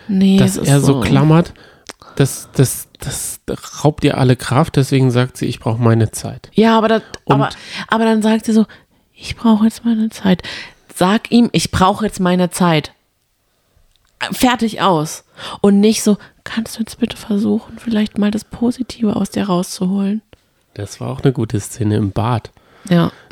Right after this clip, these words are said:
Speaker 2: Da versucht sie, ähm, ich glaub, die haben was abgemacht vorher.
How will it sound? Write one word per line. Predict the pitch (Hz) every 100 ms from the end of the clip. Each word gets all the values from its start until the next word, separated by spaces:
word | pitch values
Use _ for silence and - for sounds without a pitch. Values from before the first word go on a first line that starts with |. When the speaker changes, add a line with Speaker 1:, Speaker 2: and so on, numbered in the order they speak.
| -
Speaker 2:
Da | 110 113
versucht | - 117 - 123 190 - - _ - - -
sie, | - 127 131 135 - _ _ _ _ _
ähm, | - 135 139 135 135 135 139 -
ich | 131
glaub, | - 139 -
die | 139
haben | 139
was | 131 -
abgemacht | - - - 147 113 92 -
vorher. | - 107 98 101 107